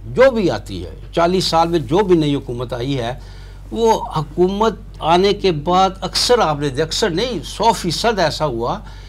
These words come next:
कि वो गैर मकबूल हुई। जब हुकूमतें गैर मकबूल होती हैं अवामी सतह पर, तो उन्हें ज़रूरत पड़ती है किसी बाहर के सहारे की, किसी गैर मुल्की ताकत के सहारे की।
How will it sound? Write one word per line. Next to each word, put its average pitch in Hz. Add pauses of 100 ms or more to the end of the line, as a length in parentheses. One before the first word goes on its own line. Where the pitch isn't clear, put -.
(200)
कि 185
वो 175
गैर 135
मकबूल 117
हुई। 127 (1040)
जब 208
हुकूमतें 196
गैर 156
मकबूल 202
होती 196
हैं 208 (140)
अवामी 165
सतह 190
पर, 220
तो 226
उन्हें 202
ज़रूरत 185
पड़ती 185
है 180 (220)
किसी 180
बाहर 156
के 156
सहारे 104
की, - (760)
किसी 170
गैर 156
मुल्की 160
ताकत 151
के 156
सहारे 98
की। 104